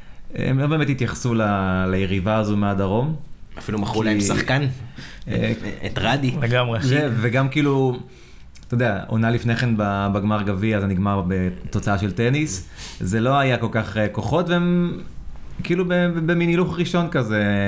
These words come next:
Speaker 1: הם התנהלו באותה עונה. כשהם התעוררו זה כבר היה מאוחר מדי.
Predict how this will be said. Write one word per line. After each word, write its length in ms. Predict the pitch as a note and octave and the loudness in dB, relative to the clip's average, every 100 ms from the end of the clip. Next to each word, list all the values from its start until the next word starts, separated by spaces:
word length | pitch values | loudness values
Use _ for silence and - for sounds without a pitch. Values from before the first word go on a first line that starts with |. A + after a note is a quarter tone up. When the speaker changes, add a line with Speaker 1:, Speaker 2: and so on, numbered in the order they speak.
| G2+ | 2
Speaker 1:
הם 80 | G2+ | 2
התנהלו 320 | G2 G#2+ G#2 | 0 0 0
באותה 320 | G#2 G2+ F#2+ G2 | 2 0 0 2
עונה. 300 | F#2+ C#3 A3+ - - - - - - - | 2 0 -2 -8 -16 -16 -16 -14 -14 -12
כשהם 200 | - B2+ | -4 0
התעוררו 320 | A#2 A#2+ A#2+ D3 | 0 2 2 2
זה 80 | |
כבר 140 | B2 A2+ | 2 2
היה 120 | A2+ | 2
מאוחר 380 | A2 G#2 F#2+ G2 | 2 2 0 0
מדי. 240 | F#2 F#2 | 0 -2